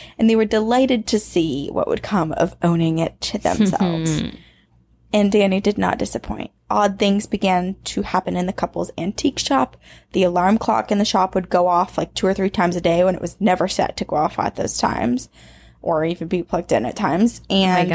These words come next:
Speaker 1: their
Speaker 2: gosh.
Speaker 1: customers also changed. So the people coming in started reporting feeling very tired. And this tiredness eventually turned into resentment.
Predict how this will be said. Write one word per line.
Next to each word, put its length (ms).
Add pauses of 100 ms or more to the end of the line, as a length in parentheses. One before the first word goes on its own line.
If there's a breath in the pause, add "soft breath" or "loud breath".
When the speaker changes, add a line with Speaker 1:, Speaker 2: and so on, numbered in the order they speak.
(120)
Speaker 1:
their 80
Speaker 2:
gosh. 100
Speaker 1:
customers 560 (100)
also 360
changed. 880
So 180
the 80
people 580 (400 loud breath)
coming 380
in 560 (800)
started 400
reporting 840 (140)
feeling 440
very 480
tired. 1000 (520 loud breath)
And 160
this 160
tiredness 680
eventually 380
turned 320
into 300
resentment. 1040